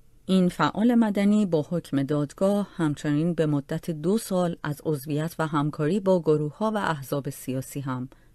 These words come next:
محروم شد و علاوه بر اینها طی سالهای گذشته دستگاه امنیتی جمهوری اسلامی دو برادر و مادر سالخورده او را هم بارها احضار و بازجویی کرده است.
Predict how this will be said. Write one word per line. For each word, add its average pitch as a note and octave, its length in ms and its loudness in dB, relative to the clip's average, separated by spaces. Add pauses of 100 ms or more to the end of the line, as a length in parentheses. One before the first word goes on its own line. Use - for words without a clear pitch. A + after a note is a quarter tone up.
محروم C#3 400 -6
شد - 240 -16 (440)
و C#3+ 80 -2
علاوه F3+ 460 -2
بر D#3+ 180 0
اینها A3+ 600 0 (300)
طی C#4 260 4
سالهای D#3 500 -2
گذشته C#3+ 680 -2
دستگاه D3+ 600 -4 (140)
امنیتی E3 720 0
جمهوری D3 480 0
اسلامی F#3 760 2 (260)
دو F3 140 4
برادر E3 680 2
و F#3+ 160 0
مادر F3+ 560 2
سالخورده E3+ 760 -2
او B3 300 4
را F#3 120 0
هم E3+ 320 0 (280)
بارها A3 580 2
احضار D3+ 460 -2
و D3 80 0
بازجویی C3+ 520 -6
کرده - 480 -14
است. - 320 -18